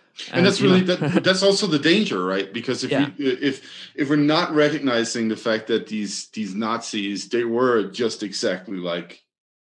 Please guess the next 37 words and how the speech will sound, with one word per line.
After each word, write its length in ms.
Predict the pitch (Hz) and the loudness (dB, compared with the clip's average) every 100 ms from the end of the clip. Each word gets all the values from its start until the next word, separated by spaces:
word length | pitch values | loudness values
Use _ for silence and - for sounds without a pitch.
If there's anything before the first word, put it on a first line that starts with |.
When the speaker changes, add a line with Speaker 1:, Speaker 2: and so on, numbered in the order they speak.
| _ _ | _ _
Speaker 2:
modern 480 | 104 92 90 90 87 | -8 -4 -2 -2 -4
human 340 | 90 92 87 87 | -4 -6 -6 -4
beings 640 | 127 98 73 78 - - | -4 -2 -4 -10 -14 -12
of, 320 | 95 90 - - - | -8 -8 -8 -18 -10
of 140 | 98 | -8
all 220 | 87 117 | -2 -2
kinds, 760 | 117 117 98 85 87 - - - _ _ _ _ _ | -2 -4 -4 -6 -10 -12 -14 -16 _ _ _ _ _
then 320 | 127 131 135 135 | -4 2 6 6
we're 160 | 123 | 6
also, 720 | 120 139 - 139 113 104 98 - | 4 2 2 2 4 2 0 -4
uh, 640 | 107 101 95 92 - 107 | -2 0 -2 -4 -10 -12
forgetting 500 | 92 104 117 117 107 | -8 -4 -2 -2 -2
that 100 | 90 | -2
it 140 | 90 | -6
can 140 | - 98 | -8 -8
happen 340 | 101 101 95 | -6 -6 -8
again, 340 | 90 135 98 82 | -6 -4 -6 -8
right? 160 | 87 | -10
We're 280 | 90 90 87 - - - 110 - | -6 -6 -6 -12 -20 -16 -14 -4
basically 400 | 120 120 117 113 | -2 0 -2 -2
Speaker 1:
Yeah. 200 | 101 92 | -2 -2
Speaker 2:
ignoring 540 | 104 113 123 120 104 92 | -6 -2 2 2 2 -2
that, 300 | 90 87 - | -2 -4 -4
that 220 | 101 92 | -4 -4
it, 160 | 92 - | -8 -10
it, 220 | 104 90 - | -10 -10 -8
it 100 | 98 | -6
is, 360 | 98 90 - - | -6 -6 -10 -10
it 80 | |
is 120 | 98 92 | -10 -8
a 40 | |
matter 380 | 98 98 98 95 | -4 -4 -2 -4
of, 240 | 90 87 | -4 -6
like, 240 | 95 87 - - | -6 -6 -8 -8
your 380 | 92 90 90 87 - | -4 -4 -4 -8 -10
moral 420 | 120 123 143 131 | -2 2 4 4
compass 840 | 95 - 95 90 92 87 87 - | 0 -4 -4 -4 -4 -4 -6 -10